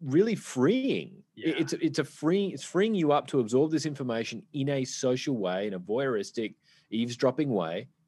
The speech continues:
Speaker 1: i-, in a non-creepy way, right? I think, um, there's a lot of similar formats that have existed around those conferences before, around fostering that discussion.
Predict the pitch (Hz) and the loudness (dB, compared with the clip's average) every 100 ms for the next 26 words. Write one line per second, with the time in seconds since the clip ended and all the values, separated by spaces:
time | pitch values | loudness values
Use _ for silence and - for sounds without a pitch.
0 | _ - 170 190 135 120 131 127 - 247 | _ -6 -2 2 2 2 2 2 4 4
1 | 160 123 90 - _ - 180 - 127 147 | 4 0 -2 -10 _ -8 -4 2 4 2
2 | 160 - - 180 165 196 185 185 165 156 | 0 -16 -2 2 4 4 4 4 4 4
3 | 151 - - - 160 143 151 170 175 185 | 0 -10 -20 0 2 4 6 6 6 4
4 | 175 151 - 147 147 139 143 - 139 139 | 4 4 4 2 2 2 0 2 2 2
5 | 127 135 147 139 139 135 120 139 131 131 | -2 -2 0 0 2 0 -2 -4 -4 -4
6 | 127 120 117 131 135 123 120 123 - 131 | -6 -6 -2 2 2 2 0 -4 -4 -4
7 | 127 131 120 123 117 - 123 135 | -2 -2 -2 -4 -4 -4 -4 -6